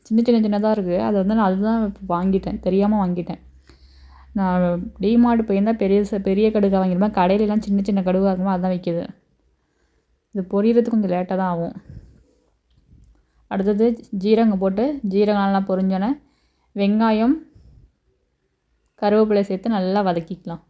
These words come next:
இதை நல்லா கண்ணாடி பதத்துக்கு நல்லா வதக்கிக்கலாம். நல்லா வதக்கு வதக்குன்னு வதக்கி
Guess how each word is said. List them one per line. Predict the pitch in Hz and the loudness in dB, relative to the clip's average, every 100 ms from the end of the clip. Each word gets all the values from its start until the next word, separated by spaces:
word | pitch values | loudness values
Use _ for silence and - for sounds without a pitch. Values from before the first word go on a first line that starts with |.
| _ _ _ _ _ _ | _ _ _ _ _ _
இதை | - | -6
நல்லா | 190 208 | 0 0
கண்ணாடி | 226 190 202 220 220 | 0 0 2 2 2
பதத்துக்கு | 190 185 214 | 0 -2 0
நல்லா | 190 175 190 | -2 -2 -2
வதக்கிக்கலாம். | 180 170 175 165 170 185 294 _ _ _ _ _ _ _ _ _ _ _ _ _ _ - | -2 -4 -8 -10 -8 -8 -10 _ _ _ _ _ _ _ _ _ _ _ _ _ _ -8
நல்லா | 185 196 | -2 0
வதக்கு | 202 185 196 202 | 2 2 0 -2
வதக்குன்னு | 185 175 190 | -4 -2 -4
வதக்கி | 175 180 180 - | -4 -4 -8 -10